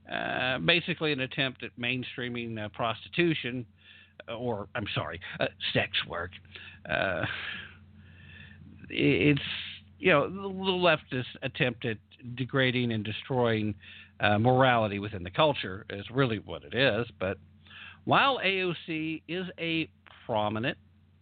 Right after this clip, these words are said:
feminist, Julie Bindel has, of course, argued that legalizing the solicitation of women's bodies is, surprise, harmful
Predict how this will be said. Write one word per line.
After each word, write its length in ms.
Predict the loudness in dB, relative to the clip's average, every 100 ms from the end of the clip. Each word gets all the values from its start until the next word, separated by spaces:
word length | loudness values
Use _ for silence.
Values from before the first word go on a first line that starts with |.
| _ _ _ _ _ _ _ -20 _ 2
feminist, 420 | 4 6 4 0 -4
Julie 500 | 0 2 2 0 -4 -2
Bindel 480 | 0 2 0 -4 -6 -16 -20 -20 -20 -18 2
has, 180 | 4
of 80 | 4
course, 220 | 4 2 0 -4
argued 540 | 0 4 4 4 4 2 -10 -2
that 180 | 2 2 0 -6
legalizing 1000 | 2 2 4 4 4 4 2 -2 -4 -4
the 100 | -4
solicitation 680 | -2 -2 -2 -2 0 0 0
of 100 | -2
women's 300 | -2 -2 -2
bodies 380 | -2 0 2 0 2
is, 260 | 4 2 -2 -14 _ _ -8 -2
surprise, 640 | 2 4 6 6 6 2 -2 _ _ _ _ _
harmful 1120 | -20 -14 -4 0 2 2 0 -4 -8 -8 -10